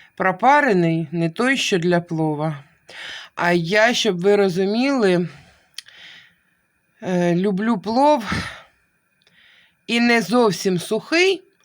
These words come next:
щоб рисинка від рисинки від-, відпадала. Ну і не такий, як рисова каша. А тобто десь посередині. Ну, щоб воно було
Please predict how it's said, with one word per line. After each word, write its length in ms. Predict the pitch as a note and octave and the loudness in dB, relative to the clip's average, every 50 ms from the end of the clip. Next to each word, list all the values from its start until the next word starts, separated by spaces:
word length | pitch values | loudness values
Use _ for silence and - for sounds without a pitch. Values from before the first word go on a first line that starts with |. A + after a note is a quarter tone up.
| _ - - - - - _ | _ -20 -20 -20 -20 -20 _
щоб 340 | - - - G#3+ G3 E3+ E3 | -10 -2 0 0 0 2 2
рисинка 680 | G#3 G3+ G3+ G3+ G3+ - - G#3 F#3+ F#3+ F3+ F#3+ G3 F3+ | 2 4 4 4 2 2 2 2 2 2 0 0 0 2
від 180 | F3+ F3+ E3+ F3+ | 2 2 0 0
рисинки 580 | F#3+ F#3+ F#3 - G3 F3 E3+ E3 E3 F3 E3+ | -2 -2 -2 0 0 0 0 0 0 0 0
від-, 400 | E3 E3+ E3 - - - - - E3 | 0 0 -4 -6 -16 -18 -16 -10 -4
відпадала. 840 | E3 E3+ E3+ - - F#3 F3+ E3+ E3 D#3 D3 C#3+ C#3+ C#3+ C#3+ C#3+ - _ _ _ _ _ _ _ _ - - - - - - - - - _ - | -4 -4 -4 -4 -2 -2 -2 2 2 2 2 2 0 -2 -4 -6 -10 _ _ _ _ _ _ _ _ -20 -20 -20 -18 -18 -18 -18 -20 -20 _ -6
Ну 500 | F3 F3+ F#3 F#3+ G3 G#3 A3+ B3+ C#4+ D#4+ | -4 -2 0 0 0 2 2 2 4 4
і 240 | E4 E4 D#4 D4 D4 | 6 6 6 4 4
не 240 | C#4 C4+ C4+ C4 C4 | 4 4 4 2 2
такий, 480 | C4 A#3 A#3 A#3 - B3+ C4+ C#4 C4+ | 2 0 0 0 0 0 2 2 4
як 560 | B3+ B3 A#3+ A#3+ A#3+ - - - - - - - | 4 2 2 0 0 -8 -12 -12 -12 -12 -10 -6
рисова 520 | F#3+ G3 A3 A#3 - - A#3+ G#3+ G#3 G#3+ | 0 0 0 0 2 2 2 4 4 2
каша. 560 | G#3+ - F3 D#3 C#3+ - - - C#3+ D3 C#3+ - _ _ _ _ _ _ _ _ _ _ _ _ - - - - - - - - - - - - - _ _ - | 2 2 0 0 0 0 -2 -4 -4 -6 -8 -12 _ _ _ _ _ _ _ _ _ _ _ _ -20 -20 -20 -20 -20 -20 -20 -20 -20 -20 -20 -20 -20 _ _ -8
А 120 | - D3 | -8 -8
тобто 500 | E3 - A3+ A#3+ F3 - - - G#3 G#3 | -2 0 -2 -2 -2 -4 -4 2 2 2
десь 380 | G3+ F3 G3+ A3 A3 - - - | 4 4 2 2 2 0 -4 -6
посередині. 920 | - G3+ G3+ - - G#3 G3 F#3+ F3 D#3+ D3 D3+ D3 D3 D3 D3 D3+ C#3 - - _ _ _ - | -4 -4 -2 0 0 0 2 2 2 0 0 -4 -4 -4 -4 -6 -8 -10 -12 -18 _ _ _ -8
Ну, 140 | F3+ F3+ E3 | -6 -6 -4
щоб 240 | - - G#3 F#3 E3 | -4 -4 -4 -2 0
воно 300 | F3+ G3 G#3 G#3+ A3 A3 | 0 0 2 2 0 0
було 440 | F3+ F3+ F#3+ G3 G3+ G#3 G#3 G#3 | 0 0 2 4 4 4 4 2